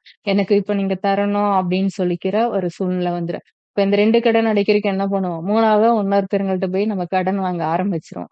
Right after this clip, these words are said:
இல்லையா? அப்ப அப்படி இல்லாம முதலாவது இருக்கிற அந்த கடன்ல இருந்து நம்ம வெளி வரணும். இப்ப அந்த கடன்ல இருந்து வெளி வந்ததுக்கு அப்புறம் இனி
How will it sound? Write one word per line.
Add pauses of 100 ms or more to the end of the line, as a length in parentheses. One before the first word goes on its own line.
இல்லையா? (140)
அப்ப
அப்படி
இல்லாம (540)
முதலாவது
இருக்கிற
அந்த
கடன்ல
இருந்து
நம்ம
வெளி
வரணும். (260)
இப்ப
அந்த
கடன்ல
இருந்து
வெளி
வந்ததுக்கு
அப்புறம் (120)
இனி